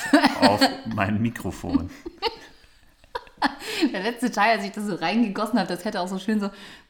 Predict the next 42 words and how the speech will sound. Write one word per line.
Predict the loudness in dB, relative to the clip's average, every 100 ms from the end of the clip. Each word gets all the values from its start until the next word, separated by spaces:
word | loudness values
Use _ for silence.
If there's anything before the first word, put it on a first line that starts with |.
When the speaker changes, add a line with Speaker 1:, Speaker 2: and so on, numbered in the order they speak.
| -20 _ -10
Speaker 1:
verwendet | -6 0 0 0
werden | -2
können | 0 0
wie | 0 0
bei | -2
so | 0
einer | -2 -2 -8 -20 -20
Prostata-Arznei-Werbung. | -16 -12 -2 0 2 2 2 0 -2 -4 -2 -2 0 -2 -2 -4 -8 -10
Weißt | -14 -12
du, | -12
so, | -12 -14 -20 -20 -20 _ -12
wenn |
jemand | -10 -8
nicht | -8
mehr | -8
so | -8
richtig | -10 -12
auf | -14 -18
Toilette | -16 -12 -10 -6
gehen | -6 -6
kann, | -8 -10
nachts | -10 -12 -12
so |
mit | -12 -12
der | -14
Kraft | -14 -12 -12
des | -12
Arzneiheilkürbis | -14 -10 -6 -6 -8 -10 -8 -8 -8 -8
fließt | 0 0 0
es | -6 -6
wieder. | -6 -2 -4 -6 -18 -20 -20 -20 -20 _ _ -12
Wo | -4
ich | -2
Speaker 2:
Und |
Speaker 1:
das | 4
Speaker 2:
dann | 4 6
kommt | 4
das | 4 2
als | 4
Geräusch? | 4 6 8 8 8 6 6
Speaker 1:
<laughs> | 6
Ja. | 6